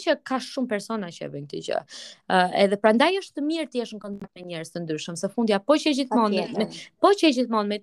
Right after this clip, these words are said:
Speaker 1: me, me, me një, në një rrym të njëjtë njerëzish,
Speaker 2: Mhm.
Speaker 1: atëherë
Speaker 2: Me
Speaker 1: është
Speaker 2: atresin tënd të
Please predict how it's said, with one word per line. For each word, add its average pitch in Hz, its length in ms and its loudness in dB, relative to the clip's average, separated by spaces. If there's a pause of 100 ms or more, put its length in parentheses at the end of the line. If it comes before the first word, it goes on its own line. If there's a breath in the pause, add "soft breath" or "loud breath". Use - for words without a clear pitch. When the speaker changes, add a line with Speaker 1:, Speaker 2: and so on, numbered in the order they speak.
Speaker 1:
me, 233 320 0
me, 220 460 -2
me 226 200 -2
një, 294 560 0 (720 loud breath)
në 240 120 8
një 294 160 8
rrym 302 320 4
të 269 160 2
njëjtë 214 320 -2
njerëzish, 190 640 -2 (360)
Speaker 2:
Mhm. 247 120 -2
Speaker 1:
atëherë 269 360 4
Speaker 2:
Me - 120 2
Speaker 1:
është 285 160 8
Speaker 2:
atresin 302 560 4
tënd 311 240 2
të 285 80 0